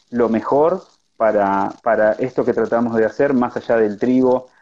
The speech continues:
el transgénico que se apruebe, o lo que venga por delante, que van a venir un montón de embates que, que, que nos van a nos van a desestabilizar, sobre todo a los que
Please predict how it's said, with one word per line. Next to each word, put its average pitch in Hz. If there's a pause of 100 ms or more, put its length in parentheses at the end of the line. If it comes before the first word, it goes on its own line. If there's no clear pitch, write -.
(160)
el 113
transgénico 113
que 101
se -
apruebe, 170 (280)
o 110
lo 110
que 104
venga 139
por 107
delante, 139
que -
van 113
a -
venir 113
un 110
montón 123
de 135
embates 117 (240)
que, 98
que, 101
que 110
nos 101
van 113
a 101 (280)
nos 110
van 113
a 120
desestabilizar, 110
sobre 101
todo 117 (360)
a 113
los 113
que 131